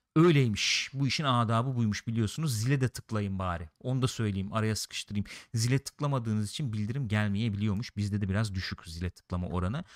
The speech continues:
Onu bir yükseltirsek süper olacak diyorum. Kendinize iyi bakın. Görüşürüz.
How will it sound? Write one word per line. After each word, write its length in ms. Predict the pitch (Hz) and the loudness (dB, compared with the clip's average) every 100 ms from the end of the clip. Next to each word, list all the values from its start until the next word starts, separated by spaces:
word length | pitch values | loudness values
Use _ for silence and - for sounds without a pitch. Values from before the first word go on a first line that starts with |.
| - - | -16 -4
Onu 240 | 190 139 | 0 0
bir 60 | 120 | -2
yükseltirsek 600 | - 110 98 110 147 - | -2 -2 -2 -4 -6 -6
süper 200 | - 113 | -2 0
olacak 320 | 101 101 - | 0 -2 -2
diyorum. 200 | 101 95 - | 0 0 0
Kendinize 460 | 156 156 143 127 | 0 2 2 4
iyi 120 | 143 | 2
bakın. 320 | 131 - 156 151 _ _ _ 107 | 2 0 -2 -4 _ _ _ 2
Görüşürüz. 640 | 160 240 311 214 - | 6 6 6 4 0